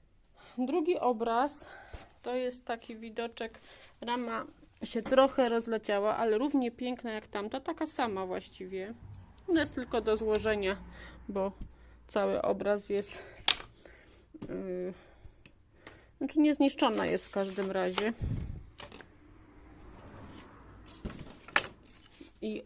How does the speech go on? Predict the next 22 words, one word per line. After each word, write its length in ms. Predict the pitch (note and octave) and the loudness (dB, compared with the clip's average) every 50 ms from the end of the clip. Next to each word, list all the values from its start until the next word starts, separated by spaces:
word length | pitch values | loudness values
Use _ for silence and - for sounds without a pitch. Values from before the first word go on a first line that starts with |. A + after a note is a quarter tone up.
| - | -4
no, 460 | A#3 B3 B3 A#3+ B3 B3 A#3+ A#3+ A#3+ A#3+ A#3+ | -2 0 2 4 4 4 4 2 0 0 -2
płótno 400 | - C#4 C#4+ C#4+ - - A#3+ A3 | 2 2 2 2 4 2 0 0
tutaj 360 | G#3+ - A#3 - - G#3+ G#3 | 0 0 -2 0 2 2 2
jest 180 | G#3 G#3 G3+ - | 2 0 -2 -4
w 100 | - - | -4 -2
gorszym 420 | - A#3+ A3+ A3 - - G#3+ G3+ | 0 0 0 0 -2 -4 -6 -6
stanie. 560 | - - - A3+ G#3 G3+ G3+ G#3 G#3 A3 A#3+ C4+ A3 - - - - - - - - - - - - - - - - - - - - - - - - - - - - - - - - - - - - - - - - - - - - - - - - - - - | -6 -4 -2 -2 -2 -2 -2 -4 0 0 0 0 0 -2 -4 -2 0 0 0 -2 -4 -10 -4 -2 -2 -2 -2 -4 -6 -8 -12 -14 -14 -14 -14 -18 -20 -20 -20 -20 -14 -12 -12 -12 -12 -14 -16 -16 -14 -14 -14 -16 -16 -20 -20 -20 -18 -18 -18 -20 -20 -20 -8 0
Też 180 | - C#4+ D4 - | 0 0 2 2
jest 260 | A3+ G#3+ G#3+ - - | 0 -2 -2 -2 -2
podpisany. 920 | A#3 A3+ - - - A3+ G#3+ - - B3 A3+ G#3+ G#3 G#3 G#3 G#3+ A#3 C4+ B3+ - - - - - - - - - - - - - - - - - - - - - - | -4 -4 -4 -6 -12 -14 -14 -6 -4 -4 -4 -4 -4 -6 -4 -4 -4 -6 -6 -8 -16 -20 -20 -20 -20 -20 -20 -20 -20 -20 -20 -20 -20 -20 -16 -12 -10 -10 -10 -10 -4
To 60 | - B3 | 0 2
jest 220 | C4 C4 B3+ - | 2 2 2 0
taki 480 | - B3+ B3 - - B3 A#3 A#3+ A3+ - - - _ - - - - | -2 -2 -2 -2 -2 -2 -2 -2 -4 -6 -12 -20 _ -20 -20 -12 -8
obraz 400 | - A3+ A#3 A#3+ A#3 A3 A3 - | -6 -6 -4 -2 -4 -4 -4 -6
nocny. 580 | A#3 G#3+ G3 - - - - G#3 G3+ G#3 A#3+ A#3+ - - - - - - - - - - - - - - - - - - - - - - - | -6 -6 -6 -10 -10 -8 -6 -6 -4 -4 -6 -6 -8 -14 -20 -20 -20 -20 -20 -20 -20 -20 -20 -20 -20 -20 -20 -20 -20 -20 -20 -20 -18 -14 -8
Yy, 400 | - G3 G3+ G3+ G#3 G3+ G#3 G#3 G#3 - - - - - - - - - - - - - - - _ - - - - - - - - - - _ _ - | -4 -2 0 0 2 2 0 0 0 0 0 0 0 -2 -6 -14 -18 -20 -20 -20 -20 -20 -20 -20 _ -20 -20 -20 -20 -20 -20 -20 -20 -20 -20 _ _ -16
czy 100 | - A3+ | -16 -4
to 120 | - B3 | 0 2
jest 200 | B3 C#4+ C#4+ - | 2 2 0 0
ten 120 | - C#4 | -2 -2
sam 280 | C4 - - B3+ B3 - | -2 -4 -4 -6 -6 -6
autor? 500 | - - A3 A3+ A#3 A3+ - B3+ B3+ C4+ | -6 -4 -4 -4 -4 -4 -2 -2 -2 -2